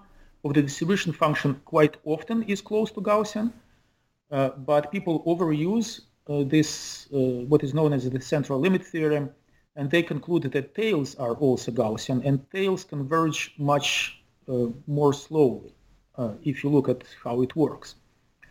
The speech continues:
And so many, many people do not appreciate, appreciate this. They estimate probability of such events, and they con-, conclude that it's negligible,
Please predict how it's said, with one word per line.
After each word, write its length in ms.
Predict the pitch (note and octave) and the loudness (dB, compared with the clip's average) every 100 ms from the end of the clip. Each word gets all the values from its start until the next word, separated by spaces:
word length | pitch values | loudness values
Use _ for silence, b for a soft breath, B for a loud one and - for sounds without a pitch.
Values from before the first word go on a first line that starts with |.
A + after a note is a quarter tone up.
| b b - | b b -10
And 120 | C3+ | -8
so 160 | C3+ E3 | -2 0
many, 320 | F3 G#3 G#3 | 2 0 0
many 240 | E3 G#3 A3+ | 0 0 0
people 240 | A3 G3 | -2 -2
do 120 | F3 | 0
not 120 | G3+ F#3+ | 2 0
appreciate, 400 | F#3 - F3 F3 | -2 0 0 0
appreciate 560 | E3 E3+ - F#3 F#3+ | 0 -2 0 0 0
this. 220 | F3+ F#3 D3 | -2 -4 -2
They 180 | D3+ | -2
estimate 540 | F3+ F3+ E3+ D#3+ D#3+ - | 0 -2 0 0 0 0
probability 480 | D3 C#3+ D#3+ D3+ D3 | -2 0 2 2 0
of 100 | C3+ | -2
such 260 | D3 C3+ | -2 -2
events, 340 | C3+ D#3 D#3+ - | 0 0 0 -2
and 100 | C3 | 0
they 140 | C3+ | 0
con-, 200 | C3 A#2 - | 0 -6 -4
conclude 400 | C#3 C3+ E3 D3 | -4 0 0 2
that 220 | C3 B2+ | 2 2
it's 220 | B2+ - | 0 -4
negligible, 680 | E3+ F#3+ D3+ C3 C3 C#3+ C#3+ | 2 2 2 0 -2 -2 -2